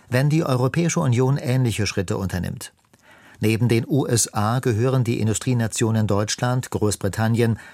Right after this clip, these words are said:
Kanada, Frankreich, Italien und Japan zur G sieben Gruppe. In der dänischen Hauptstadt Kopenhagen kommen heute die Staats- und Regierungschefs aus bis zu siebenundvierzig europäischen Ländern zusammen.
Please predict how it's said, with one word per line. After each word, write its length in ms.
Kanada, 400
Frankreich, 540
Italien 560
und 180
Japan 540
zur 200
G 140
sieben 300
Gruppe. 340
In 160
der 160
dänischen 640
Hauptstadt 520
Kopenhagen 640
kommen 340
heute 280
die 160
Staats- 380
und 200
Regierungschefs 800
aus 180
bis 220
zu 160
siebenundvierzig 1000
europäischen 640
Ländern 360
zusammen. 420